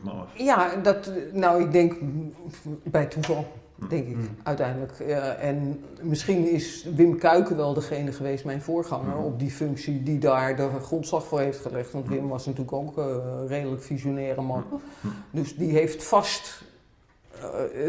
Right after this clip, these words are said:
Speaker 2: daarvoor een soort grondslag gelegd
Speaker 1: Hmm.
Speaker 2: en waar ik weer op verder kon, eh, kon
Speaker 1: En je had
Speaker 2: bouwen.
Speaker 1: niet het gevoel dat je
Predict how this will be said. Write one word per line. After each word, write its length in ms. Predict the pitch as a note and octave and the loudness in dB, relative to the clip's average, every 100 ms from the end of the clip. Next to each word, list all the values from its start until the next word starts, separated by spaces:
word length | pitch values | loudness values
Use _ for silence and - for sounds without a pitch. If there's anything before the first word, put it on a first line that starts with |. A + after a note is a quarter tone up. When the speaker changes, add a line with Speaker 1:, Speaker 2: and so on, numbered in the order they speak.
| C#3 | 4
Speaker 2:
daarvoor 600 | E3+ E3+ E3+ F#3+ E3+ D#3+ | 8 8 6 6 6 6
een 80 | D#3 | 2
soort 240 | D#3 D#3 | 2 2
grondslag 580 | - F#3 G3 - D#3+ D3+ | 4 2 2 2 2 2
gelegd 560 | D#3 D3+ C#3 G2 - - | 0 2 0 -2 -6 -6
Speaker 1:
Hmm. 80 | D3+ | -2
Speaker 2:
en 180 | D3+ C#3+ | 0 2
waar 260 | D3 C#3 | 2 2
ik 100 | E3+ | 0
weer 260 | E3 C#3+ C3+ | 0 2 2
op 140 | C#3 | 0
verder 320 | - C#3 C3+ C3+ | -2 0 0 -2
kon, 360 | D3 C3 C3+ | -4 -4 -4
eh, 60 | C3 C3 | -6 -6
kon 100 | C#3+ | 0
Speaker 1:
En 60 | A#2+ | 6
je 60 | A#2+ | 8
had 80 | B2 | 8
Speaker 2:
bouwen. 200 | B2 C#3 | 6 4
Speaker 1:
niet 100 | B2 | 0
het 80 | |
gevoel 280 | - - B2 | -4 -2 0
dat 200 | A2+ G#2+ | 2 2
je 140 | A2+ | 0